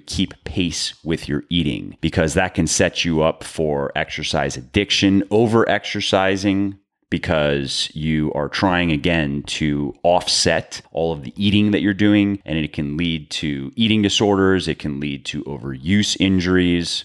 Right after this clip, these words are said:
Instead, look at your training, look at your exercise as a way to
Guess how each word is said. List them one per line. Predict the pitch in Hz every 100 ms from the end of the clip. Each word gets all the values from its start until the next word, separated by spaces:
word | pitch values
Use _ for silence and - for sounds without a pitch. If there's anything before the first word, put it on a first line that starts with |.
| -
Instead, | 87 - 190 95 85 -
look | 90 127 156 - -
at | 101 95 -
your | 78
training, | 73 - 143 90 76 76 95
look | 98 -
at |
your | 78
exercise | 69 78 80 - 71 73
as | 73 71
a |
way | 73 95 98 95 92
to | - - 87 82 80 76